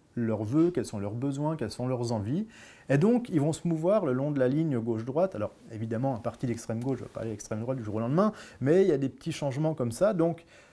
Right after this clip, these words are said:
ça devient assez instable. Du côté des électeurs, ça devient beaucoup plus flou, parce qu'avant, on avait un parti qui était, euh, ancré, admettons, je sais pas moi, à droite. Voilà, c'est le parti à droite. Sauf que là, il va se déplacer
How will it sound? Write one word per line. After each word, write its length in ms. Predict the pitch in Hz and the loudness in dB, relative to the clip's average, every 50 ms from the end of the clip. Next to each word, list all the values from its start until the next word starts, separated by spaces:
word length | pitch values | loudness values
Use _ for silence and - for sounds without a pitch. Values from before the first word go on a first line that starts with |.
| _ _ | _ _
ça 220 | - - - 143 143 | -10 -4 0 0 2
devient 580 | 143 156 156 147 151 160 175 175 180 180 165 - - _ _ _ _ _ _ _ _ _ - | 2 2 2 2 2 2 2 4 4 2 0 -4 -8 _ _ _ _ _ _ _ _ _ -2
assez 240 | 202 156 - - 202 | -2 -2 0 0 2
instable. 640 | 185 156 - - - 143 147 180 220 233 180 175 151 | 2 2 0 0 2 2 4 4 4 2 2 0 2
Du 140 | 160 214 | 2 2
côté 280 | 214 - 190 185 - 214 | 4 4 4 4 4 2
des 220 | 180 165 151 139 | 2 2 4 4
électeurs, 540 | 151 147 151 147 151 - - 165 165 156 151 - - _ | 4 2 2 0 0 0 0 2 2 2 0 -6 -12 _
ça 140 | - - 117 | -8 -6 -4
devient 240 | 120 123 120 135 135 | -2 0 2 2 2
beaucoup 220 | 131 127 123 - | 2 2 0 0
plus 220 | 127 - - 147 143 | -4 -2 -2 -4 -4
flou, 280 | - - - 233 254 | -2 0 2 4 4
parce 240 | 247 247 120 110 - | 2 0 -4 -6 -2
qu'avant, 280 | - 135 131 135 160 160 | 0 0 2 2 2 2
on 80 | 143 | 2
avait 180 | 117 110 113 135 | 2 2 2 2
un 120 | 143 127 | 2 0
parti 380 | 117 123 127 - - - 160 160 | 0 0 -2 -4 -2 -4 -4 -2
qui 120 | 156 - | 0 0
était, 400 | 113 117 - - 135 143 147 147 - | -2 -2 0 2 2 4 2 2 0
euh, 200 | - 110 104 104 - | -2 -4 -4 -4 -2
ancré, 520 | - 131 123 127 - - 143 143 151 147 | -2 -4 -4 -4 -4 -4 0 2 2 2
admettons, 420 | 127 101 101 107 110 107 - 127 117 | 2 0 -2 -6 -8 -8 -6 -8 -10
je 80 | 101 | -8
sais 80 | 98 98 | -10 -10
pas 160 | - - 131 | -6 -4 -4
moi, 340 | 131 113 101 101 101 95 95 - - - | -4 -4 -6 -8 -8 -10 -10 -14 -16 -12
à 40 | - | -4
droite. 380 | - 107 120 156 165 - - _ _ _ _ _ _ _ _ _ _ - | 2 4 4 4 4 0 -14 _ _ _ _ _ _ _ _ _ _ -6
Voilà, 180 | 104 117 120 - - - | -4 -4 -4 -4 -8 -16
c'est 200 | - - - 139 | -8 -2 -2 0
le 80 | 151 143 | 0 -2
parti 360 | 101 - 101 - - - 147 | -4 -8 -10 -8 0 2 4
à 60 | 135 | 4
droite. 300 | 131 131 127 127 127 - - | 4 4 2 0 0 -4 -16
Sauf 280 | - - - 180 175 175 | -8 0 2 2 2 2
que 100 | - 147 | 2 2
là, 180 | 139 147 180 | 4 4 4
il 80 | 214 214 | 4 4
va 100 | 139 120 | 2 2
se 60 | 120 | 2
déplacer 580 | 120 127 123 127 139 135 - - 180 190 196 | 2 0 0 0 0 0 2 4 4 4 4